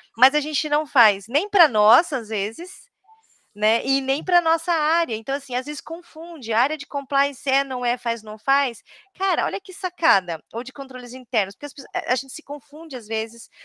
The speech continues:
o que esperar da área e o que que a área espera também, né? É, não só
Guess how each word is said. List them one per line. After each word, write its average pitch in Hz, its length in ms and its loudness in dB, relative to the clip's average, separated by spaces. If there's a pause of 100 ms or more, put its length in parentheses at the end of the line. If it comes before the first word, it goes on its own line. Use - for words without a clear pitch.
(160)
o 220 80 -14
que - 140 -8
esperar 226 460 2
da 196 120 0
área 196 360 2
e - 20 -6
o 247 60 -12
que 277 100 -16
que - 100 -20
a 269 60 0
área 254 160 -2
espera 269 560 -4
também, 185 560 -8 (400)
né? 190 400 -2
É, 175 800 -2
não 349 220 -2
só 294 520 0